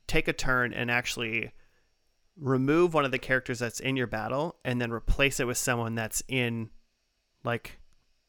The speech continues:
that was not in your original battle party, but that's in your party as a whole. So if you have six whole characters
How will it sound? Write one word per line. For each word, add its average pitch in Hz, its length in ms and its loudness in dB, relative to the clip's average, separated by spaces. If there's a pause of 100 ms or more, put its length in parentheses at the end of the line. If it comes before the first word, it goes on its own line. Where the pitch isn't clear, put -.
that 123 240 2
was 127 180 4
not 123 240 2
in 123 120 -2
your 117 100 -4
original 113 300 -4
battle 110 280 -4
party, 131 320 6
but 127 140 -4
that's - 220 -4
in 120 200 0
your 120 240 2 (120)
party 113 260 6
as 110 120 -2
a 120 60 0
whole. 127 460 4 (340)
So 139 120 0
if 131 60 4
you 127 80 4
have 123 140 4
six - 280 -2
whole 123 180 0
characters 127 720 -2